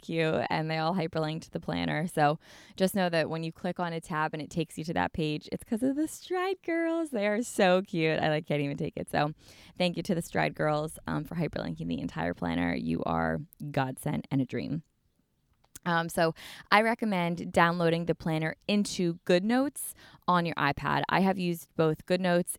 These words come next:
and Notability, but I prefer GoodNotes. Um, the way that you will import it, I will have an entire explanation up on my Etsy shop when you guys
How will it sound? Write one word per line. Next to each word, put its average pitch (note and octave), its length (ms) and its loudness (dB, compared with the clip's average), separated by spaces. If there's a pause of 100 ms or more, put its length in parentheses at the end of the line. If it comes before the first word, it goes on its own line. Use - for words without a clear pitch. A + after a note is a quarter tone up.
and D#3 280 0
Notability, B3+ 760 0 (360)
but E3+ 240 4
I D#3 240 2
prefer D#3+ 420 -4
GoodNotes. - 640 -6 (500)
Um, E3+ 160 4
the F3+ 100 4
way F#3 140 6
that A3+ 160 0
you A3 140 2
will F#3+ 180 4
import F3+ 400 0
it, G#3+ 160 2
I E3 140 2
will E3 100 2
have D#3+ 280 0
an D#3+ 140 -6
entire D#3 400 -4
explanation D#3 680 -8
up D#3 240 -2
on D#3+ 120 -2
my D3+ 200 -2
Etsy D#3+ 340 -6
shop F3+ 400 2 (320)
when D#3+ 180 0
you D#3 120 -6
guys D3 440 -2